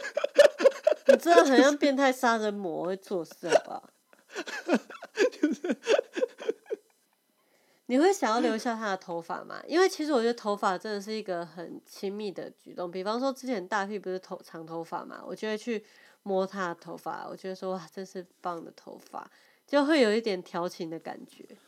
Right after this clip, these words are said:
Speaker 1: 哦，我
Speaker 2: 对啊。
Speaker 1: 还好欸，我对，我对头发的，的印象都不是好的，可能是因为小时候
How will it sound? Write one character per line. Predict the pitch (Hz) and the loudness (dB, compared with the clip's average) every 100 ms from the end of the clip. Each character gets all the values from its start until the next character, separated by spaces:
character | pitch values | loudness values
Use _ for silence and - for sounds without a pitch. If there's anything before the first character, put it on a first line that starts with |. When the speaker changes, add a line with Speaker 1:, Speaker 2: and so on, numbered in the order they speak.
| - - _ _ _ _ _ _ | -20 -20 _ _ _ _ _ _
Speaker 1:
哦， | 123 147 151 165 180 185 190 196 175 _ _ _ _ | -14 -12 -12 -12 -12 -10 -10 -10 -16 _ _ _ _
我 | - 170 | 0 2
Speaker 2:
对 | 233 | 4
啊。 | 233 208 180 | 4 2 0
Speaker 1:
还 | 175 170 | -2 -2
好 | 196 214 156 | 0 2 4
欸， | 139 277 277 | 4 2 0
我 | 143 | -2
对， | 151 233 | 2 2
我 | - | 2
对 | - 247 | 2 2
头 | - 170 | 4 2
发 | 170 147 | 2 0
的， | 120 123 _ _ _ | 0 -6 _ _ _
的 | 151 135 | -4 -2
印 | 196 185 | -4 -8
象 | 160 170 | -4 -4
都 | 151 | -4
不 | 123 120 | -6 -10
是 | - | -10
好 | 143 110 101 | -8 -10 -12
的， | 101 | -16
可 | - 131 | -10 -8
能 | 139 | -6
是 | 226 | -4
因 | |
为 | 226 | -2
小 | 202 135 | 0 -2
时 | 123 151 | -2 -2
候 | 175 190 | 0 0